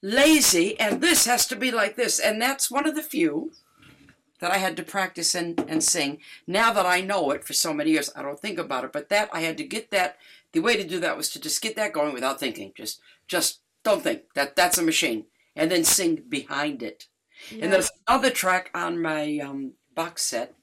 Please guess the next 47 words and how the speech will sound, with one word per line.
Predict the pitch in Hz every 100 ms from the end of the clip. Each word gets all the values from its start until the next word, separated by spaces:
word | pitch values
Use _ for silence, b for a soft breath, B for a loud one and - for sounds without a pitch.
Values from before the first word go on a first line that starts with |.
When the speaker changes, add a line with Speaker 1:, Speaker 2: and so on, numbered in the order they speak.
| - _ - _ _ - _ _ _ -
Speaker 1:
called | 156 156
The | 151
Girl | 170 185
from | 160
Detroit | 151 147 151 143
City. | - 127 139
It, | - _ -
that's | 147 139 -
the |
title | 147 160 160 156
track. | - 135 120 - B B B B
And | 139 147
that | 170 -
was | 160
the | 143 139
other | 127 123
one. | 117 - _ _ _ _ _ 240
Oh | 220 175
my | 139 127
God, | 120 131 123
I |
drove | 123 131 120
myself | 123 - 120 -
mad. | 127 104 - B B -
Because | 185 208 165
the |
bass | 190 226 214 208
line | 170 156
is, | 156 160
I, | - 165 170
I |
can't | - 175
even | 156
remember | 151 160 165 143
it | 139
right | 147
now | 156 139
to | -
do | 147 160
it | -
for | 135
you, |
but | 139 135
the |
bass | 160 180 160
line | 170 147 147
is | 156 -